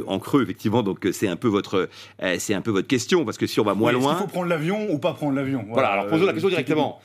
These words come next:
Speaker 1: Est-ce qu'effectivement, donc, on peut encore prendre l'avion ? Voilà, ça, je pense que c'est, bah, cette question, en fait, elle est, euh, si on la lie au tourisme, parce qu'il faut bien, faut bien rappeler que l'avion,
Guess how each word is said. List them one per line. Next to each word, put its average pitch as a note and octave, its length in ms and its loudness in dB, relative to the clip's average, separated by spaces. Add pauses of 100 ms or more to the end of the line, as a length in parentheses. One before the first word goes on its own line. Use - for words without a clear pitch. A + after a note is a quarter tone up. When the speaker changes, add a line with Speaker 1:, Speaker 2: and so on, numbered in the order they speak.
(160)
Speaker 1:
Est-ce C#3+ 140 -6
qu'effectivement, E3 420 2
donc, D#3+ 160 0
on C#3 60 2
peut D#3 120 2
encore D#3 240 2
prendre D#3+ 180 2
l'avion ? C3 360 0
Voilà, G#2+ 240 0
ça, - 100 -8
je G#2+ 60 -4
pense D#3 180 0
que - 80 -2
c'est, A2 260 0 (380)
bah, - 140 0
cette - 180 0
question, E3+ 300 2
en D3+ 100 4
fait, F#3+ 240 0
elle A#2 140 2
est, A2 160 2 (260)
euh, G2 260 2
si - 280 2
on C#3+ 100 4
la B2+ 100 2
lie D#3+ 180 0
au B2+ 100 2
tourisme, F3 320 0
parce B2 100 -2
qu'il A#2+ 140 2
faut B2 100 -4
bien, A#2+ 160 2
faut - 100 -8
bien A2 120 2
rappeler A#2 200 4
que B2+ 100 -2
l'avion, A2+ 500 2